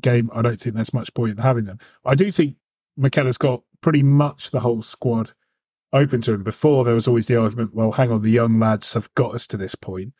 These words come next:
The senior lads, um, you know, coming in and basically just taking the glory fixtures isn't really fair. So you should stick with the younger lads." With this, we've actually used a full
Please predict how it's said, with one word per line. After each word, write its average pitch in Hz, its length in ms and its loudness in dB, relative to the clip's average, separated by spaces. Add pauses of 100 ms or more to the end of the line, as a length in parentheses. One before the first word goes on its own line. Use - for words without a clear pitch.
(680)
The 113 540 2
senior 117 840 0
lads, 113 600 0 (100)
um, 110 320 2
you 123 80 -4
know, 113 120 0
coming 120 260 2
in 113 200 4
and 107 120 0 (160)
basically 110 300 -2
just - 120 -6
taking 113 280 0
the 113 60 2
glory 117 360 2
fixtures 117 480 -4
isn't 113 240 -2
really 110 180 -2
fair. 104 400 -4 (500)
So 117 300 2 (140)
you 127 160 -2
should 110 180 -6
stick - 220 0
with 113 80 -4
the 113 80 4
younger 104 180 -2
lads." 104 240 -6
With 135 140 2
this, 151 260 0
we've 123 160 2
actually 120 240 -2
used 120 280 0
a 113 40 -4
full 117 460 0